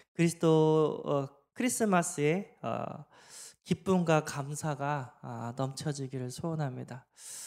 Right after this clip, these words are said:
화이트 크리스마스였죠? 예. 그 전날에는, 어, 페스티벌도 하고, 어, 하나님께 영광도 돌리고 또, 어,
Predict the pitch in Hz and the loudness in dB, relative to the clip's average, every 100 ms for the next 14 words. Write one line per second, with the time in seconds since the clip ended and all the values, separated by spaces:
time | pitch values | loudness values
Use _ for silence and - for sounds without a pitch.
0 | - - - - - 226 233 - 202 170 | -16 -16 -20 -20 2 4 4 0 -2 -2
1 | 156 147 - 139 127 - 190 _ _ _ | -2 -2 -2 -6 -4 -6 -6 _ _ _
2 | _ _ _ _ _ _ 127 123 120 _ | _ _ _ _ _ _ -18 -18 -18 _
3 | _ _ _ 131 - 139 139 143 139 139 | _ _ _ -16 -8 -6 -4 -2 -2 0
4 | 196 240 - - - _ - 127 - 113 | 0 -2 -8 -20 -20 _ -14 -12 -10 -12
5 | 127 - _ - 226 - 180 156 143 151 | -16 -20 _ 0 0 0 0 0 0 -2
6 | 180 - - _ _ 135 123 131 - - | -4 -6 -16 _ _ -8 -8 -10 -14 -18
7 | - - - - _ 185 180 170 147 139 | -16 -16 -18 -20 _ 0 0 0 -2 -2
8 | 147 143 139 147 131 131 190 240 - - | -4 -4 -4 -2 0 0 2 0 0 -16
9 | _ 139 139 135 143 - - - _ 139 | _ -6 -4 -4 -6 -14 -20 -20 _ -12
10 | 131 - | -12 -12